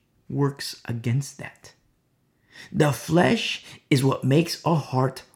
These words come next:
harder and harder and harder and harder and harder and harder and harder.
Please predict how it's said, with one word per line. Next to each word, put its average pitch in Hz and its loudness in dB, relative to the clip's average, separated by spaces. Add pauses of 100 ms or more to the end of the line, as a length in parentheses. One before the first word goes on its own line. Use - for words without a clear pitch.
(180)
harder 107 -6
and 104 -10
harder - -8
and 90 -10
harder 101 -10
and - -20
harder - -14
and 107 -16
harder - -14
and - -20
harder - -16
and - -20
harder. 120 -14